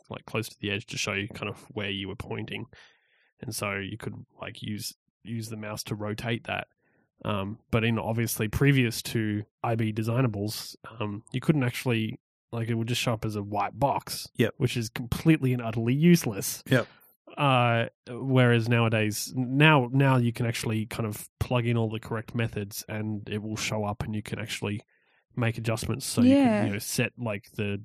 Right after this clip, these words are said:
Speaker 1: min and max values if they, if you need 'em. You can have
Speaker 2: Oh,
Speaker 1: it so
Speaker 2: cool.
Speaker 1: that you
Speaker 2: So
Speaker 1: can
Speaker 2: it's not just previewing.
Speaker 1: No,
Speaker 2: It's
Speaker 1: it's
Speaker 2: not
Speaker 1: not
Speaker 2: like
Speaker 1: just
Speaker 2: a
Speaker 1: a preview. It's like, it's, it makes, basically means that you can create your own custom, like, completely custom controls
Speaker 2: And, like,
Speaker 1: and
Speaker 2: expose the
Speaker 1: com-,
Speaker 2: settings.
Speaker 1: and expose all the
Speaker 3: Yeah.
Speaker 1: settings and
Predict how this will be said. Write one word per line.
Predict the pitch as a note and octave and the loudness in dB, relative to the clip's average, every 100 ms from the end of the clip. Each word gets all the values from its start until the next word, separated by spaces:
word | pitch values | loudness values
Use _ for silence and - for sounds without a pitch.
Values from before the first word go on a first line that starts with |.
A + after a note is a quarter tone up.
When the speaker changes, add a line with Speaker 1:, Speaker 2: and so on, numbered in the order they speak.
| - | -8
Speaker 1:
min | B2 A#2+ A#2 | -2 2 2
and | G#2+ | 2
max | A2 A2 - | -2 -6 -4
values | A#2 A#2 A#2 A2+ | -2 2 4 4
if | A2+ - | 0 -2
they, | A#2 A2+ | 0 0
if | - A#2+ | -2 -2
you | A#2+ | 0
need | A#2 A#2+ | 2 4
'em. | A#2 A#2 A2+ | 4 2 0
You | A2 | -2
can | - A2+ | -4 -4
have | B2 A#2 | 0 4
Speaker 2:
Oh, | E3+ | 4
Speaker 1:
it | - | 4
so | A#3+ | 2
Speaker 2:
cool. | |
Speaker 1:
that | D3+ | 2
you | B2 | 2
Speaker 2:
So | A#2+ | 4
Speaker 1:
can | F3 | 4
Speaker 2:
it's | A#2 | 8
not | F3+ F#3 | 8 6
just | - E3+ - _ - | 4 4 4 _ 4
previewing. | D3 C3+ C3+ B2 A#2 A2 - | 8 8 8 6 4 2 0
Speaker 1:
No, | C3+ G#3+ | 6 8
Speaker 2:
It's | C#3+ | 8
Speaker 1:
it's | C#3 | 8
Speaker 2:
not | |
Speaker 1:
not | E3 | 8
Speaker 2:
like | C#3+ | 8
Speaker 1:
just | C3 A2+ | 8 8
Speaker 2:
a | D4+ | 8
Speaker 1:
a | |
preview. | F#3 B2 - | 8 4 6
It's | E3 - - | 4 4 0
like, | D3+ D3+ | 4 4
it's, | D3+ - - | 2 -4 0
it | D3+ D3 | 0 0
makes, | - D3+ E3 - | 2 4 4 4
basically | F3 E3 E3+ - | 4 6 4 4
means | C3+ C3+ C3 | 6 6 6
that | C#3 | 4
you | C3+ | 2
can | C#3 C#3 | 4 4
create | B2 - C#3 C3+ C#3 | 2 2 4 6 6
your | B2 A#2+ | 6 6
own | C#3+ C3 | 6 4
custom, | - - C#3 - B2 A#2+ | 2 2 2 4 4 4
like, | A2+ | 0
completely | - B2 - D3+ C#3 | -2 0 4 4 4
custom | - C3+ - C3 | 0 -2 0 -2
controls | B2+ A#2 C#3 A#2 G#2+ E3 | 0 2 4 4 2 2
Speaker 2:
And, | A#2+ B2 - | 4 4 6
like, | B2 B2+ | 4 6
Speaker 1:
and | |
Speaker 2:
expose | B2 B2+ B2+ B2 A2+ G#2 | 6 8 10 10 10 8
the | |
Speaker 1:
com-, | D#3 | 6
Speaker 2:
settings. | B2+ A2 G2+ G2 F#2 - | 8 6 6 2 0 0
Speaker 1:
and | C3+ C3 | 2 2
expose | - - C3+ B2+ | 2 6 8 8
all | C3 | 6
the | A#3+ | 8
Speaker 3:
Yeah. | C4+ | 8
Speaker 1:
settings | D4+ A#3 G3 | 8 8 6
and | B2+ A2+ A2+ | 2 2 -2